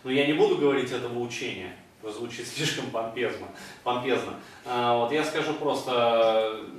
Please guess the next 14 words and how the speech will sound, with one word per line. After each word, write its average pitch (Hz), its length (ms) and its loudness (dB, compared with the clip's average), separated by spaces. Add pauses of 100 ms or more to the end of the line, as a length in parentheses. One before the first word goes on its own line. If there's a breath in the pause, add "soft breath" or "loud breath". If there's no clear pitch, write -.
(680)
получение 156 560 2
этих 147 200 -4
навыков, - 520 4 (680 loud breath)
то 117 100 -2
есть, 117 200 -2
э, 123 320 6
в 123 40 0
реализации 131 600 0
своих 120 320 -4
желаний, 147 420 0 (100)
своих 120 200 -8
целей, 127 260 -6
своих 120 320 -10
мечтаний. - 480 -12